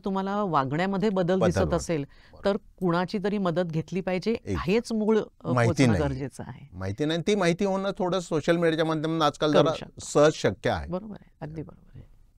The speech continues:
Speaker 1: सर, हे, अ, अ, गुन्हेगार म्हणजे आपण घडवणं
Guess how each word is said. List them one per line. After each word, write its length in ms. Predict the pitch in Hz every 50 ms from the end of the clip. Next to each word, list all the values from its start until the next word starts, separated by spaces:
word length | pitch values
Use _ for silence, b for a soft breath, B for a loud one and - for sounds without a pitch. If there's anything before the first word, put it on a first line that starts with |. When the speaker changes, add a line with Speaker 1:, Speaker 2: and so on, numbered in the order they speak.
| _ b b b b b b b b b b
Speaker 1:
सर, 160 | - - 277
हे, 180 | 247 269 294 294
अ, 220 | - - - 175 190 180 - - _ _ _ _ _ -
अ, 60 | 151
गुन्हेगार 680 | 135 175 185 156 156 190 196 190 202 208 208 220 220 220
म्हणजे 180 | 214 202 208
आपण 240 | 202 175 - 196 202
घडवणं 720 | 190 180 170 165 160 170 175 180 180 185 190 202 202